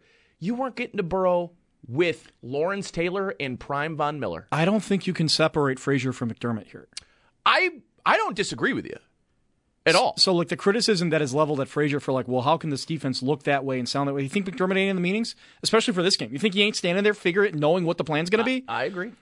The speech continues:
Speaker 2: That plan got through his desk with a stamp on it.
Speaker 1: Yeah.
Speaker 2: So if you don't like the plan, or it's like, "Wow, they look really unprepared. What's this execution?" Talk to the boss. He could have stopped it.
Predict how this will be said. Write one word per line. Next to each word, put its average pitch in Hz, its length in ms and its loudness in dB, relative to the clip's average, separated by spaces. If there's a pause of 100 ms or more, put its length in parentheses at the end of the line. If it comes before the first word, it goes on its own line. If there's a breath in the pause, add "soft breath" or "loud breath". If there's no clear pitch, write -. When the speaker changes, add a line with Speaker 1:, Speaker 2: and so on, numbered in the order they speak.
Speaker 2:
That 180 240 4
plan 262 280 2
got 180 340 2
through 220 300 -4
his 190 200 0
desk 190 360 2
with 180 100 -2
a 143 60 -6
stamp 208 340 2
on 95 160 -2
it. - 60 -20 (160)
Speaker 1:
Yeah. 175 260 4 (140)
Speaker 2:
So 185 400 4
if 190 320 2
you 196 260 2
don't 220 300 4
like 233 240 4
the 220 80 0
plan, 226 340 4
or 180 60 2
it's 160 100 -4
like, 147 140 0
"Wow, 160 160 4
they 165 120 4
look 208 160 2
really 175 360 4
unprepared. 151 400 -2
What's 196 160 0
this - 180 -2
execution?" 160 580 -2 (640 loud breath)
Talk 247 280 6
to 320 60 0
the 277 80 2
boss. 190 440 4
He 208 60 -6
could 214 100 0
have 160 60 0
stopped 202 340 4
it. - 80 -18